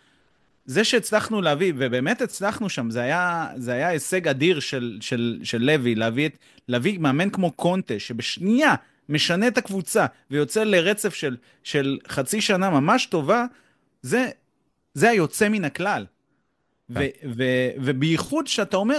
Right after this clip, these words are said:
Speaker 1: "אני רוצה לפעול באופן הזה, אני רוצה לפעול באופן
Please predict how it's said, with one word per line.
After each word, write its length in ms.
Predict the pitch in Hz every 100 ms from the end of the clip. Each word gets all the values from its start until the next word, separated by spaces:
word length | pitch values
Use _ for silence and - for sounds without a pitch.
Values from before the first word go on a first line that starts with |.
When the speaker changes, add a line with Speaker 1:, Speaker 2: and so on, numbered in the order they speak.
| 254
Speaker 1:
"אני 160 | 170 247
רוצה 300 | 240 - 269
לפעול 440 | 240 - 214 214
באופן 460 | 143 117 107 113 107
הזה, 220 | 101 101
אני 120 | 156
רוצה 280 | 220 - 226
לפעול 400 | 208 - 214 220
באופן 320 | 196 208 220